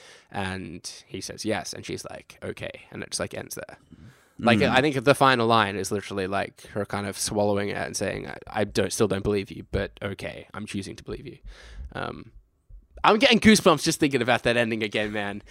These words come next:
Speaker 2: <laughs>
Speaker 1: And then the path kicks in,
Speaker 2: Are you,
Speaker 1: like,
Speaker 2: James?
Speaker 1: that Gustavo
Speaker 2: James, are you?
Speaker 1: Santaolalla score, and it's, oh my gosh.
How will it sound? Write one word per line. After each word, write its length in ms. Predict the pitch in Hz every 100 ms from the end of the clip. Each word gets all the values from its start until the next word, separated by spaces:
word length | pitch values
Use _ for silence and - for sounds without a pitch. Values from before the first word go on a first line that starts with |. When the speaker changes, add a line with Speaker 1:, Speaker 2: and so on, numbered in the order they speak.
| - -
Speaker 2:
<laughs> 200 | 196 -
Speaker 1:
And 200 | 117 143
then 180 | 170 165
the 100 | 165
path 520 | - 180 185 202 -
kicks 280 | 208 196 226
in, 60 |
Speaker 2:
Are 40 | -
you, 120 | -
Speaker 1:
like, 60 | -
Speaker 2:
James? 320 | 131 - -
Speaker 1:
that 180 | 147 139
Gustavo 360 | 151 - 151
Speaker 2:
James, 240 | 156 151 117
are 120 | 156
you? 80 | 156
Speaker 1:
Santaolalla 260 | 147 143
score, 460 | 143 - 180 180 180
and 80 | 143
it's, 160 | 131 139
oh 300 | 151 131 113
my 120 | 113
gosh. 400 | 107 98 -